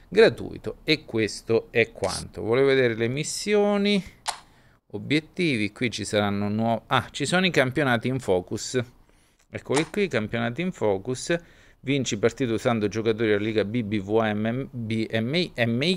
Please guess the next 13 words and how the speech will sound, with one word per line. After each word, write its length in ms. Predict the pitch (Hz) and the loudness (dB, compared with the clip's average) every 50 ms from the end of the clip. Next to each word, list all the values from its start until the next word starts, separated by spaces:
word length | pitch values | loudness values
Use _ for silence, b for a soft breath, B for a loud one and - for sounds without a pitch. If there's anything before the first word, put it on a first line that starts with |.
| 185 | -2
X, 180 | - - - 104 | -4 -6 -4 -4
scusate, 520 | - - - 131 - 147 123 110 90 101 | -4 -2 -2 -2 0 2 0 0 0 -2
B 100 | 95 107 107 | -2 -2 0
M 160 | 107 110 110 | 0 0 -2
X 180 | 104 - - 107 | -4 -4 -6 -4
è 20 | |
un'altra 400 | 107 110 117 120 - - 165 160 | -2 -2 -2 -2 -2 -2 -2 0
cosa, 420 | 165 185 185 185 180 170 190 185 B B B B B | 4 6 6 6 6 4 2 0 B B B B B
quindi 280 | - 127 113 107 110 | -4 -2 0 0 0
messicano, 680 | 110 127 131 - - - 190 131 127 107 104 110 120 123 | 0 -2 -2 -2 -2 -4 -2 -2 0 2 2 2 0 -2
vinci 320 | 127 139 139 127 110 - 113 | -2 0 0 0 -2 -2 -2
partite 380 | 107 135 135 - - 123 104 107 | 0 0 -2 0 -4 -4 -4 -4
usando, 560 | 104 - 135 127 117 113 110 104 107 95 | -2 0 2 2 2 2 2 2 2 0